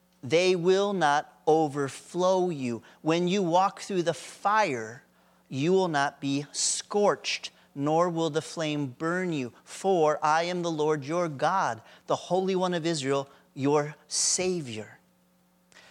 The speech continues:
So notice, we are not exempt from having to go through deep waters and fiery trials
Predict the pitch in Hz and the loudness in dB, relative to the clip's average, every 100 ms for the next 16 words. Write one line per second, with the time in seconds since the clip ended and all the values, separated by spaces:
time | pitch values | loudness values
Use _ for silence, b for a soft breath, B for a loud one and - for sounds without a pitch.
0 | B - 160 151 196 247 180 175 165 180 | B -8 -4 4 6 6 2 -2 -2 2
1 | 208 180 180 170 156 190 208 180 143 135 | 4 4 4 2 2 2 2 -2 -6 -4
2 | 127 220 208 165 - b b - 170 147 | 0 4 4 2 -8 b b 0 0 4
3 | 170 175 185 180 170 165 175 175 B - | 2 2 -2 2 6 6 4 -2 B -8
4 | - 170 185 139 160 165 - 180 202 214 | 0 2 2 0 -2 -2 -2 4 6 6
5 | 196 139 123 - - _ b b b b | 4 0 -4 -8 -10 _ b b b b
6 | b b 160 143 - 175 180 190 - - | b b -2 0 2 2 4 -2 -4 0
7 | 202 196 160 147 160 156 | 4 4 4 2 0 -4